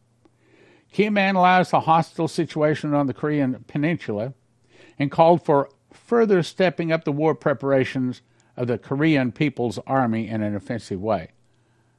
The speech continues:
North Korea is preparing and planning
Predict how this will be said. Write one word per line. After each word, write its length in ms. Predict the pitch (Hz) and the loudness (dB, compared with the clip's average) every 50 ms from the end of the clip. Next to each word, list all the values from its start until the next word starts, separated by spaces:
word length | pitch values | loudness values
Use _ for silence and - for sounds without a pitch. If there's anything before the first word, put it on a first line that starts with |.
| _ _ _ _ _ | _ _ _ _ _
North 260 | - 156 196 208 - - | 0 2 2 2 2 0
Korea 440 | - 170 180 190 202 208 196 185 185 _ _ _ _ _ _ _ _ _ _ _ _ _ _ _ _ _ _ _ _ _ _ _ _ - | 0 2 6 6 6 6 6 2 0 _ _ _ _ _ _ _ _ _ _ _ _ _ _ _ _ _ _ _ _ _ _ _ _ -2
is 220 | - 139 139 123 - | 2 2 2 2 0
preparing 640 | - 139 120 - 156 156 156 165 175 190 202 208 196 - _ _ _ _ _ - | -4 -6 -4 0 0 0 0 0 -2 -2 -2 -4 -4 -8 _ _ _ _ _ -6
and 220 | 131 127 123 113 | -4 -4 -4 -4
planning 580 | - - 190 190 180 151 131 120 123 135 143 | -2 0 2 2 2 2 0 0 -2 -4 -6